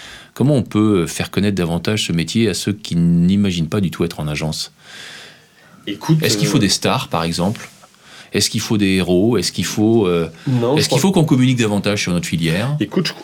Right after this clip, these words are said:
Speaker 2: je crois pas qu'il faille de stars ou de héros. Euh, il y en a déjà suffisamment dans les films Marvel.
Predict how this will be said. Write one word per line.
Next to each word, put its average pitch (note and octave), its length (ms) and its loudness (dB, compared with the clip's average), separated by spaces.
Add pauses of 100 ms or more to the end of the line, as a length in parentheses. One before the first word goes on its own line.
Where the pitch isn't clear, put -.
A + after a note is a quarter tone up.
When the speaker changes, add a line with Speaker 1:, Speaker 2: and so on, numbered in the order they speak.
Speaker 2:
je - 40 -8
crois G#2+ 200 -4
pas F3+ 100 -2
qu'il G#2 360 -6
faille A2+ 240 -2
de G#2 100 -2
stars C3+ 320 -2
ou G#2+ 80 0
de G2+ 120 0
héros. G2+ 280 0 (800)
Euh, F2+ 480 -2
il F2+ 60 -4
y F2 40 -4
en F2+ 60 -4
a F#2 100 -2
déjà G2 240 -2
suffisamment G#2+ 500 0
dans G2+ 120 0
les G2+ 80 -2
films G#2 220 -2
Marvel. G2+ 480 0